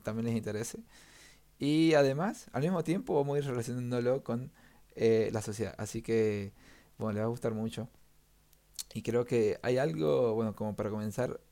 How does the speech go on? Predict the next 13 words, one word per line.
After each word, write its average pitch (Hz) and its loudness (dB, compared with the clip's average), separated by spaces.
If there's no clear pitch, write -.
vamos 98 -6
a - -14
comenzar 101 -8
con 95 -12
lo 78 -12
más 104 -6
básico. 127 -4
¿Y - -10
cómo 185 0
está 147 0
compuesto 107 -2
el 110 -2
cerebro? 107 -4